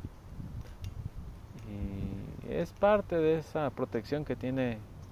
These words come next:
para sí misma la naturaleza, pero es una protección para realmente sobrevivir de sí de sí misma y de todo lo que sucede. Nosotros también nos protegemos de nos-,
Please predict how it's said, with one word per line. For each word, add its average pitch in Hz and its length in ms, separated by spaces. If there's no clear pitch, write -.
para 107 180
sí 113 160
misma 123 340
la 104 140
naturaleza, 101 680
pero 131 160
es - 120
una 190 140
protección 135 560
para 190 360
realmente 147 520
sobrevivir 120 720
de 135 100
sí 120 300
de 110 180
sí 127 220
misma 127 580
y 110 100
de 113 140
todo 170 360
lo 113 220
que 101 220
sucede. 117 520
Nosotros 117 440
también 117 280
nos 123 120
protegemos 117 640
de 104 100
nos-, 95 320